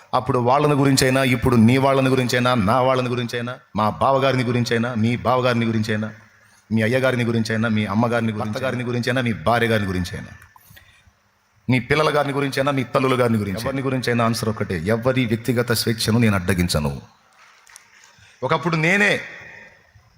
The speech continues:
ఆమెకు విరక్తి కలిగేటట్టు మాట్లాడిన నేనే, తర్వాత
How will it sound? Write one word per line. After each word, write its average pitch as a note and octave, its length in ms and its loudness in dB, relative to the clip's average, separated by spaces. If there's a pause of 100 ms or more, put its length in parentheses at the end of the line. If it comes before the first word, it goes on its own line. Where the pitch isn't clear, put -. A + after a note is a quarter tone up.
(360)
ఆమెకు D3 360 0
విరక్తి C#3+ 400 0
కలిగేటట్టు F#3+ 520 0
మాట్లాడిన D#3+ 520 -2
నేనే, C#3 320 0
తర్వాత C#3 420 0